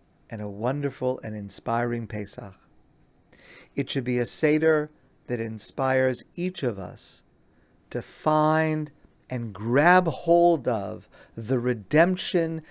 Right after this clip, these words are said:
that we are looking for, that we need in our lives. And it should propel us forward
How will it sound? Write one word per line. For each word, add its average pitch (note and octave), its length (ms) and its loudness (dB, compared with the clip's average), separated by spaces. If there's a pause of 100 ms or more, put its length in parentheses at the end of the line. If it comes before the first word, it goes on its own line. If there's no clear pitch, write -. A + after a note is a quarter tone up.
(140)
that C3 320 0
we D3+ 480 2
are C3 200 2
looking E3+ 560 0
for, D#3+ 280 0
that B2+ 180 -2
we B2+ 200 -4
need F3+ 560 2
in F3+ 240 0
our D3 240 0
lives. A2+ 720 -8 (960)
And C3+ 320 -2
it D#3+ 200 -2
should - 360 -2
propel F3 680 0
us D3 280 -2
forward A#2 960 -6